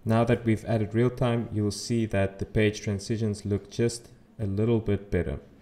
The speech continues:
If I go to the home page and go to the next one, it really has that app type feel where the pages are replaced in a nice little slider.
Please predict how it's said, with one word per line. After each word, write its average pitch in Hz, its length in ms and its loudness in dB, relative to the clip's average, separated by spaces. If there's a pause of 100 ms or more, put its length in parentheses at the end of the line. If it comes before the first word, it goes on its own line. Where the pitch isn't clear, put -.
(500)
If 98 240 -2
I 101 60 4
go 107 120 4
to 104 120 -2
the 104 80 0
home 110 160 2
page 110 320 2
and 98 160 -4
go 98 100 -2
to 95 140 -8
the 95 100 -4
next 110 300 -4
one, 120 280 -2 (300)
it - 260 -8 (120)
really 110 340 4
has 101 360 2
that 95 340 -2 (260)
app 120 320 0
type 98 300 0
feel 104 260 2
where 95 180 2
the 95 80 2
pages 101 480 2
are 92 160 -2
replaced 95 680 0 (100)
in 92 480 -4
a 95 60 -4
nice 95 420 0
little 95 220 -2
slider. 82 500 -2